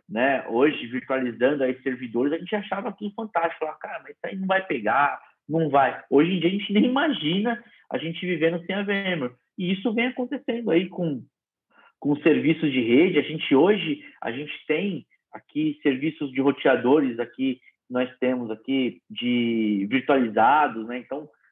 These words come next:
é, é uma licença, mas que você coloca numa V M e você leva pra onde quiser.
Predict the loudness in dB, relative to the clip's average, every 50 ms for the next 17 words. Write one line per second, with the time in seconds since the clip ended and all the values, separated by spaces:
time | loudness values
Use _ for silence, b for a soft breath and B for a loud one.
0 | _ _ -20 -18 -14 -8 -6 -6 -6 -6 -8 -6 -4 -4 -4 -2 -4 -6 -6 -6
1 | -4 -4 -4 -4 -6 -10 -12 -12 -10 -8 -8 -8 -6 -4 -4 -2 -2 -2 -4 -4
2 | -4 -4 -4 -4 -4 -6 -6 -8 -8 -10 -6 -4 -2 -4 -2 -4 -6 -6 -6 -6
3 | -6 -8 -8 -10 -10 -14 -14 -10 -6 -2 -2 -2 -2 -4